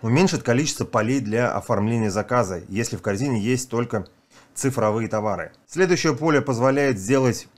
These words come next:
изображение товаров интерактивными, э, на фор-,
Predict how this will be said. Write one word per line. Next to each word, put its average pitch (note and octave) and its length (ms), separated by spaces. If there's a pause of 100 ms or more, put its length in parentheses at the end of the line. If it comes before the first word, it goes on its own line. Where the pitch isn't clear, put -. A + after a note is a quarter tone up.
(600)
изображение A#2+ 580
товаров A2+ 460 (400)
интерактивными, B2+ 960 (420)
э, F2+ 200
на G#2 180
фор-, A2+ 260